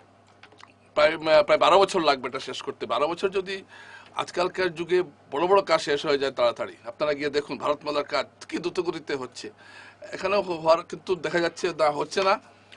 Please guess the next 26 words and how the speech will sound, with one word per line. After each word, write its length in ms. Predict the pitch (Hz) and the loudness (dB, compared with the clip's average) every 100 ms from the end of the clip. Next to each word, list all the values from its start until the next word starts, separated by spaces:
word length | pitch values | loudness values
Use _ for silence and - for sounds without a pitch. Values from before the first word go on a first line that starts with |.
| - - - | -16 -10 -8
খুব 180 | - 226 | -6 -6
শ্লথ 380 | - - 175 180 | -6 -2 0 2
গতিতে 380 | 185 180 156 170 | 0 -2 -6 -6
কাজ 200 | 131 135 | -4 -4
চলছে। 360 | - 175 170 - - _ _ _ _ - | -4 -8 -6 -8 -8 _ _ _ _ -18
উম, 260 | 123 113 113 | -16 -16 -10
তো 140 | - 175 - | -8 -6 -4
আমি 300 | 175 196 175 | -4 -4 -4
যেটা 200 | 160 156 | -2 -2
বলছিলাম, 440 | 160 160 131 - - - - - | -2 -2 -2 -2 -8 -20 -20 -20
তো 80 | - | -4
এই 120 | 247 | -2
যে 100 | 262 | 4
আপনাদেরকে 400 | 220 262 254 233 240 220 147 | 2 2 -4 0 0 0 -2
যে 100 | 175 | -4
ভিডিওটার 420 | 160 170 165 175 | -4 -6 -2 -2
মধ্যে 280 | 180 170 156 | -2 0 -2
আপনারা 240 | - 147 | 0 -2
লক্ষ্য 220 | 143 - | -2 -6
করবেন 280 | 170 175 202 | -6 -6 -6
যে 100 | - | -8
আব-, 280 | - 139 147 151 139 - - - - | -4 -2 4 4 4 -4 -20 -16 -6
রাঙ্গি-, 200 | 139 160 | -6 0
রাঙ্গিরখালের, 520 | 151 170 175 202 233 - _ _ _ | 0 0 2 2 2 -2 _ _ _
রাঙ্গিরখাল, 640 | 120 131 143 175 170 180 185 165 | -4 -4 -2 -4 0 0 0 -2
রাঙ্গিরখাড়ি 380 | 135 143 165 180 | -4 -4 -2 -2